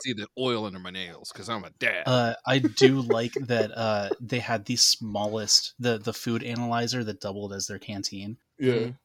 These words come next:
Speaker 2: Who's, who's that for? Like, that's a,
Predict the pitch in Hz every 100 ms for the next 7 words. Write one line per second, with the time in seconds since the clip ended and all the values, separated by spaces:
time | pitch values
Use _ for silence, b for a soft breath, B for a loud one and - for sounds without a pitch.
0 | _ 240 254 - _ _ _ 220 247 220
1 | 196 - 208 104 - - - 147 143 131
2 | - - 196 180 180